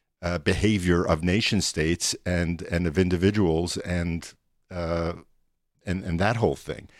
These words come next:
So it, it does, it seems that there is a, a,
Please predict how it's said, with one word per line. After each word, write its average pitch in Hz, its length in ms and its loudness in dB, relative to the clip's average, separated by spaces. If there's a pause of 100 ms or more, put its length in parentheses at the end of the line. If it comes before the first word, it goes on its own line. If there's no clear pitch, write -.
(120)
So 110 260 4
it, 107 180 0 (120)
it 101 160 -4
does, 120 220 6
it 95 140 0
seems 113 440 0
that 98 280 2
there 98 200 4
is 104 200 2
a, 85 300 4 (520)
a, 92 120 4